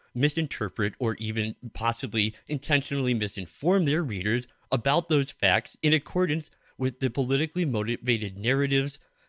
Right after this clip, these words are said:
that they are trying to impress on their viewers. So that should be a very good show. You're not going to want to miss that.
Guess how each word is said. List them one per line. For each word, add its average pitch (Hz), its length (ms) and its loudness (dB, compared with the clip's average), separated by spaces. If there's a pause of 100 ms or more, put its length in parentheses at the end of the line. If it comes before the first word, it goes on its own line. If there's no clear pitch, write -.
that 131 140 0
they 135 140 4
are 139 100 2
trying 135 380 0
to 160 160 -2
impress 107 560 -4
on 95 260 -4 (100)
their 95 300 -2
viewers. 104 540 0 (2250)
So 147 140 2
that 143 200 6
should 156 120 0
be 135 180 2
a 120 80 6
very 104 300 0
good 98 140 0
show. 95 240 0
You're 98 340 0
not 92 240 -6
going 98 160 -4
to - 100 -8
want 92 220 -2
to 98 280 -4
miss 101 280 -2
that. 107 400 4